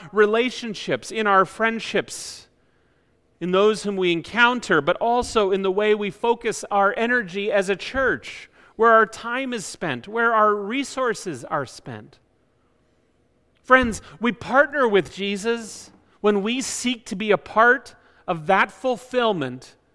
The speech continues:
in the world around us. When the Holy Spirit dwells in us, we are then inspired to do something, to do something with God for our world,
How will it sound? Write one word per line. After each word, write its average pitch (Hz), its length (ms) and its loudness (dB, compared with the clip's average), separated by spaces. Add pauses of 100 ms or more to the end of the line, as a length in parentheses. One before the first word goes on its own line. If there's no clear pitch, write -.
(240)
in 185 140 -2
the 180 80 0
world 170 480 0
around 147 480 0
us. - 460 -14 (1300)
When 214 140 6
the 196 100 6
Holy 254 360 0
Spirit 226 500 0
dwells 185 440 2
in 170 140 -2
us, 208 600 -4 (460)
we 233 220 0
are 233 120 4
then 214 240 0
inspired 208 800 2
to 185 80 -12
do 220 200 -6
something, 127 680 -8 (360)
to 220 100 -4
do 254 160 0
something 214 600 0
with 269 280 -4
God 170 580 4
for 240 360 4
our 208 280 8
world, 151 560 6